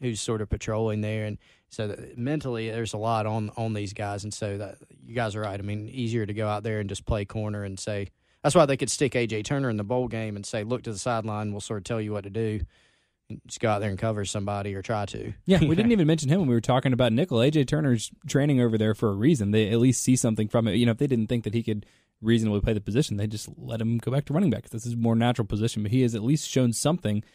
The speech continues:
Speaker 1: Yeah.
Speaker 2: that makes him think he could at least be a body back there.
Speaker 1: Yeah, I mean, he could be, and, um, you know, nobody really knows yet how it's gonna play out. I mean, he's got another practice, I guess, at, uh, at, at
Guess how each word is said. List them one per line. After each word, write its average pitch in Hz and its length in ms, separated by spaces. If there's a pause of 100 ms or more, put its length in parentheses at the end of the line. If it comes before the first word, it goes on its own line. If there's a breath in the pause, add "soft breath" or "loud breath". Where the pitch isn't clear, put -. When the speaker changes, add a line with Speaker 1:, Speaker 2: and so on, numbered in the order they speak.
Speaker 1:
Yeah. 117 80
Speaker 2:
that 113 40
makes 123 160
him 120 60
think 117 140
he 127 60
could 120 120
at 104 60
least 117 140
be 117 80
a 98 60
body 110 380
back - 260
there. 113 240 (440)
Speaker 1:
Yeah, 170 160
I 113 40
mean, 127 180
he 151 60
could 143 220
be, 139 240
and, 110 160 (500 soft breath)
um, 113 280
you 127 80
know, 120 100
nobody 151 320
really 147 220
knows 123 320
yet 127 240
how 120 160
it's - 160
gonna 113 160
play 117 280
out. 117 200
I - 20
mean, 110 160
he's 113 160
got 113 340
another 110 520
practice, - 920
I 120 100
guess, 117 460
at, 110 200
uh, 107 260 (640 soft breath)
at, 120 160 (160)
at 107 200